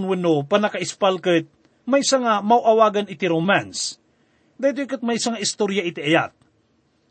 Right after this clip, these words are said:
Ay ayaten tayo iti Diyos, gapu ta imuna nga inayat na tayo. Ket inted na ti bagina kada tayo, gapu iti dayta nga panagayat. Ti libro ti Esther gagayem,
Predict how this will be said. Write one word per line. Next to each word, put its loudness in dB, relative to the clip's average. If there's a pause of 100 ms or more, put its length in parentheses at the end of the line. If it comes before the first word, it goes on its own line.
(380)
Ay 0
ayaten 2
tayo 0
iti -8
Diyos, -2
gapu -4
ta -6
imuna -2
nga -8
inayat 0
na -4
tayo. 0 (800)
Ket -2
inted -4
na 0
ti -12
bagina 0
kada -2
tayo, -2 (480)
gapu 2
iti -4
dayta 0
nga -2
panagayat. 0 (1200)
Ti -2
libro 0
ti -8
Esther -4
gagayem, 0